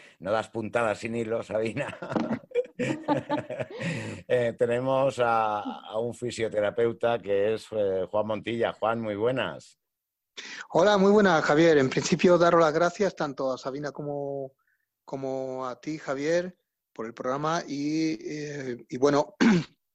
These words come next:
Speaker 2: deciros que efectivamente nosotros somos un, un equipo de fisioterapeutas,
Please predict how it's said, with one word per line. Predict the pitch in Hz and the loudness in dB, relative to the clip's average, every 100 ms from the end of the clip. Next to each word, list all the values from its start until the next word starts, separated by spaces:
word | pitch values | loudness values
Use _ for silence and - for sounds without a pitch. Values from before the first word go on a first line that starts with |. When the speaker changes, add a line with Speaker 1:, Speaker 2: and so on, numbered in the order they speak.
| _ _ - | _ _ -12
Speaker 2:
deciros | 123 117 - 135 139 | -4 -2 2 2 2
que | - 160 143 127 | 2 4 4 2
efectivamente | 110 123 - 139 143 143 | -4 -6 -4 -4 -2 -6
nosotros | 110 120 123 127 156 - | -6 -8 -10 -8 -10 -6
somos | 160 156 - | -4 -4 -4
un, | 160 156 151 151 156 | -4 -4 -6 -8 -8
un | 165 151 | -6 -4
equipo | 143 156 156 | -2 0 2
de | 147 143 | 2 2
fisioterapeutas, | - 147 147 135 165 160 160 165 | -4 -6 -4 0 0 2 0 -2